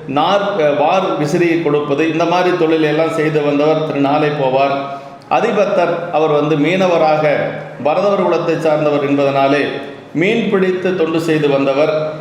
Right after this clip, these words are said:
அதே மாதிரி இளையான்குடி மாரநாயனார் அவர்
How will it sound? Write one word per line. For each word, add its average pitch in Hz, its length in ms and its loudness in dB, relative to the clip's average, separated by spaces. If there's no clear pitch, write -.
அதே 185 140 0
மாதிரி 175 260 2
இளையான்குடி 202 480 2
மாரநாயனார் 151 680 0
அவர் 143 220 2